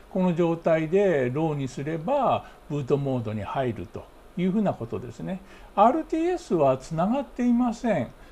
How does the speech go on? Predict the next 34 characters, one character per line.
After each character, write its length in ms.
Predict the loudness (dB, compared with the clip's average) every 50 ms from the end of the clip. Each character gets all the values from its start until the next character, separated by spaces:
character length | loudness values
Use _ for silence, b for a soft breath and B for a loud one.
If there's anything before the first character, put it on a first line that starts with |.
| B B -12
つ 140 | -4 0
な 120 | 2 2 4
が 120 | 4 2
っ 60 | 2
て 180 | 0 0 -2 -2
い 60 | 0
な 120 | 0 0 0
い 80 | 0
の 160 | 0 -2 -2
で 240 | -2 0 0 0 0
内 280 | 0 0 2 2 2 2
部 160 | 0 0 -2
プ 120 | 0 0
ル 140 | 2 2 2
ア 40 | 2
ッ 20 |
プ 200 | 0 -4 -10 -12
で、 280 | -6 -2 -2 -2 -2 -2
ま 120 | -4 -4
あ、 40 | -6 -6
常 220 | -4 -2 -2 0
に 160 | 0 -2 -4 -4
ハ 220 | -2 -2 0 0
イ 60 | 0
に 160 | -2 -4 -6
な 140 | -6 -8 -10
っ 40 | -10
て 180 | -12 -12 -12 -10
い 140 | -10 -8
る 120 | -8 -8 -6
と 180 | -2 0 0
い 200 | 0 0 -2 -4
う 80 | -4 -4
状 200 | -8 -8 -10 -10